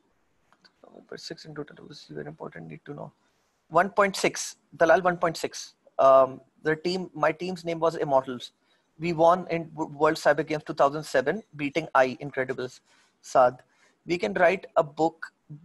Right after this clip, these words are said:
by just listening niche expert person on internet or material from videos and turn it into one words। You can paraphrase things, that's what people do,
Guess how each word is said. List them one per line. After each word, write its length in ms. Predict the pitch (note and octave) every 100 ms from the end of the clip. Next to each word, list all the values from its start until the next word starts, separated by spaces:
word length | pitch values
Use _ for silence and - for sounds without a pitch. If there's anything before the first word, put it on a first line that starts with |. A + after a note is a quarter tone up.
| -
by 560 | D3 D3 C#3+ D3 D3 - _ _ _
just 460 | - E3 D#3+ - -
listening 600 | D3+ D#3 - D3+ D#3+ F#3+ _ _
niche 280 | D3+ D3 - -
expert 460 | D3 - D3 D3
person 400 | - C#3 - D3 D3+
on 140 | D3 D3
internet 400 | D3 C#3+ C#3 C#3 _
or 240 | - D3+ - _ _ _ _ _ _ _ _ _ _ _ _
material 320 | - - - _
from 120 | A1
videos 420 | - - _ - G1+
and 100 | -
turn 120 | -
it 100 | - _
into 160 | _
one 100 | _ _ _
words। 340 | _ _ - _ _ _ _ _ _ _ _ _ _ _ _ _ _ _ _ _ _ _ _ _ _ _ _ _ _ _ _ _ _ D#3+
You 140 | F#3
can 200 | A#3 A#3
paraphrase 520 | A3 F#3 F3 D#3+ D3+
things, 300 | - C#3+ -
that's 240 | - E3 -
what 160 | E3+
people 260 | F#3+ - E3+
do, 320 | D#3+ F#3 E3